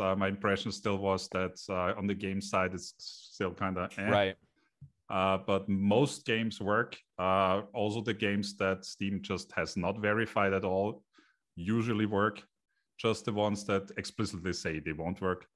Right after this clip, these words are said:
Speaker 1: really won't work.
Speaker 2: Okay, gotcha.
Speaker 1: Uh, the other was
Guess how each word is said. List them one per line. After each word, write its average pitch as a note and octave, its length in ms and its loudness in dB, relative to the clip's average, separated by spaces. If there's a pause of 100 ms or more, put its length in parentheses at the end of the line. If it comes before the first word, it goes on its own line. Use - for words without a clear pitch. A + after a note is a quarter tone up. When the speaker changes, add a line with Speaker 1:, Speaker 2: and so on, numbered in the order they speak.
(160)
Speaker 1:
really F#2 200 0
won't C2 260 -10
work. - 180 -16 (220)
Speaker 2:
Okay, C#3 200 2 (240)
gotcha. A#2 220 -16 (500)
Speaker 1:
Uh, E2 300 0 (500)
the E2+ 160 -4
other G2 160 0
was A#2+ 140 -6